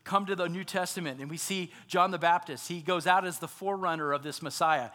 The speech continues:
He's making the path straight for the King. And what does he say? He's in the River Jordan, and he recognizes Jesus, and he says to those around him, he says, "Behold, look, the Lamb of God who takes away the sin of the world."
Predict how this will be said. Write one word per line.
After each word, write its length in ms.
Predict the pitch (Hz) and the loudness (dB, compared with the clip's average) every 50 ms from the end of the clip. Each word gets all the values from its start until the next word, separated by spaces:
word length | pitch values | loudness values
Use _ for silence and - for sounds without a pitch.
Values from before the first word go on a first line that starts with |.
| - - - | -16 -14 -8
He's 200 | - 190 180 143 | -6 -6 -4 -4
making 400 | 175 185 208 240 226 - 247 226 | 0 0 0 0 0 -2 -2 -2
the 80 | 208 170 | -2 -4
path 320 | - - 202 202 202 190 | 0 2 4 4 4 2
straight 460 | - - - - 196 208 214 - - | -2 -6 -4 -2 0 0 0 0 -4
for 120 | - - 165 | -10 -12 -10
the 100 | 170 160 | -10 -10
King. 480 | - - 202 202 190 175 147 117 98 - _ _ _ _ _ _ _ _ _ _ _ - | -6 -2 -2 -2 -2 -2 -6 -8 -12 -14 _ _ _ _ _ _ _ _ _ _ _ -10
And 100 | 143 151 | -4 -2
what 120 | 165 170 | -2 -2
does 120 | 175 165 | -2 -2
he 80 | 165 175 | -4 -4
say? 440 | - - 190 180 185 190 180 190 190 - - - - | -2 0 2 2 2 2 0 -4 -8 -14 -20 -14 -8
He's 200 | - 170 165 151 | -6 -4 -2 -2
in 80 | 196 196 | 0 0
the 80 | 190 | 2
River 240 | 185 190 196 185 185 | 2 2 2 0 -2
Jordan, 420 | 160 - 180 185 190 190 175 190 185 | -2 0 0 2 2 0 -2 -2 -4
and 120 | 175 170 | -2 -2
he 60 | 170 | -2
recognizes 720 | 160 170 190 202 196 233 202 185 190 185 185 147 170 156 135 | 2 2 2 2 2 -2 -6 -4 -2 -2 -2 -4 -6 -8 -8
Jesus, 460 | 123 - 190 190 175 160 165 151 - | -6 -6 -6 -4 -4 -4 -6 -6 -6
and 80 | 165 | -6
he 80 | 160 160 | -6 -6
says 300 | - - 190 185 175 - | -4 -2 -2 -2 -4 -6
to 100 | - 165 | -6 -6
those 220 | 160 165 165 135 | -4 -4 -4 -4
around 260 | 147 156 156 156 151 147 | -2 0 2 2 2 0
him, 60 | 147 | -2
he 60 | 139 | -6
says, 240 | 123 - 151 131 117 | -8 -6 -6 -6 -6
"Behold, 440 | - 135 123 139 131 110 101 - _ _ _ _ _ _ _ _ _ _ _ _ _ _ _ _ _ _ _ _ | -6 -6 -4 -4 -6 -6 -8 -12 _ _ _ _ _ _ _ _ _ _ _ _ _ _ _ _ _ _ _ _
look, 300 | 131 139 143 - - - - _ _ _ _ _ _ _ _ _ _ _ _ _ _ _ _ _ _ _ _ _ _ _ - | -6 -4 -4 -4 -6 -12 -20 _ _ _ _ _ _ _ _ _ _ _ _ _ _ _ _ _ _ _ _ _ _ _ -12
the 60 | 127 | -8
Lamb 240 | 127 131 135 135 135 | -6 -6 -6 -6 -8
of 100 | 120 107 | -10 -10
God 220 | 131 120 120 117 | -8 -8 -8 -8
who 80 | 117 110 | -10 -14
takes 280 | - - 117 104 - | -16 -16 -16 -16 -16
away 180 | 113 104 101 95 92 | -16 -16 -16 -18 -18
the 80 | 90 | -16
sin 200 | - - - 101 90 | -16 -16 -16 -16 -18
of 80 | 87 | -20
the 60 | - | -20
world." 80 | 90 - | -20 -20